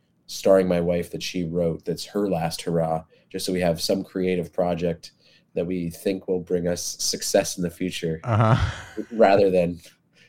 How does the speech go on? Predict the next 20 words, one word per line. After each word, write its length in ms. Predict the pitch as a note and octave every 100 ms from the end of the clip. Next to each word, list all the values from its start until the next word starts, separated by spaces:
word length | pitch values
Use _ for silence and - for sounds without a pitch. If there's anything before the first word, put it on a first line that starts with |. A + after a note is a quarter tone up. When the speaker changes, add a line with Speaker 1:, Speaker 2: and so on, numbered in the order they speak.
| _
Speaker 1:
just 240 | A2 -
letting 340 | G#2 G2 G2 F#2+ G2+
our 140 | G2
dreams 420 | F2 G2 G2 F#2+
completely 540 | - F#2+ F2 G#2 F#2+ F#2
flounder. 580 | - F2+ F2+ E2+ E2 - - _
Although 300 | G#2+ A2+ C3+
I 120 | A2+ A2
will 200 | A#2+ A#2
say, 480 | - G2+ G2 F#2 - _ _
last 320 | G2 G2+ -
night 300 | F#2+ F2+ E2+
during 260 | G2 G2 F#2+
dinner 240 | F#2+ F2+
with 160 | F2 -
my 80 | F2
brother 520 | F#2 F2 F2 E2+ E2+
who's 140 | G2 F2+
in 120 | E2
town, 440 | - F2 E2+ E2